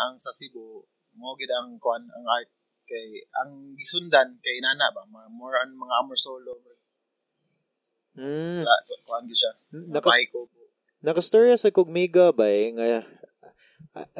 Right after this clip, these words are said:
Speaker 2: for some reason, I have a friend, But she, I, I don't know why, but she's super into art. Like, I think her
Speaker 1: Yeah.
Speaker 2: dad might be an artist or, or, or, or curator or something. And then
Speaker 1: Yeah.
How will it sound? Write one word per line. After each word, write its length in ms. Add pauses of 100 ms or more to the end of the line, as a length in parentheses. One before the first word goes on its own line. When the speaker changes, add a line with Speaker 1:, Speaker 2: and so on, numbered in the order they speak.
Speaker 2:
for 120
some 200
reason, 680
I 100
have 120
a 120
friend, 400 (920)
But 200
she, 240
I, 320
I 40
don't 140
know 160
why, 220
but 120
she's 200
super 260
into 340
art. 260
Like, 120
I 100
think 200
her 180
Speaker 1:
Yeah. 80
Speaker 2:
dad 280 (760)
might 280
be 100
an 120
artist 800
or, 320 (140)
or, 160
or, 380 (260)
or 160
curator 580
or 40
something. 540
And 120
then 140
Speaker 1:
Yeah. 80